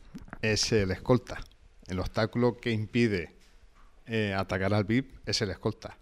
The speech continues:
Entonces intentan quitar al, al escolta. Ves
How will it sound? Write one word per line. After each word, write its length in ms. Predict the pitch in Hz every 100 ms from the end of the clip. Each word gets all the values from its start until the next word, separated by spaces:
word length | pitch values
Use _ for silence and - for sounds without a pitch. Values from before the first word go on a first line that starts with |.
| - - _ - _ -
Entonces 360 | 95 95 92 107
intentan 580 | 92 104 92 110 120 131 - _ - - - - -
quitar 320 | 110 90 85
al, 180 | 82 85
al 140 | 92 92
escolta. 520 | 87 113 104 - - - - - - - _ - - -
Ves 440 | 98 95 101 -